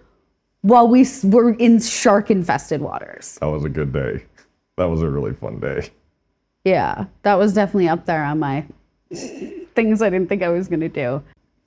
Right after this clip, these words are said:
Speaker 2: For all of, like, the insanity of running and creating a daily news commentary show.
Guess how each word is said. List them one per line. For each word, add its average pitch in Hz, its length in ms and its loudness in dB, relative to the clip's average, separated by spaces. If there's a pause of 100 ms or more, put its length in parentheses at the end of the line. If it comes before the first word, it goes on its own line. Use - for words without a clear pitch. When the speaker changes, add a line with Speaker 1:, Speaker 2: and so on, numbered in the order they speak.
(580)
Speaker 2:
For 117 220 0
all 147 260 4
of, 104 120 0
like, 98 360 0
the 82 520 0 (480)
insanity 85 1000 -2
of 71 340 -4 (1160)
running 85 720 -2
and 73 200 -6
creating 73 840 -2 (100)
a 69 420 -4 (280)
daily 69 720 -4 (340)
news 69 440 -4
commentary 67 840 -6
show. 62 580 -6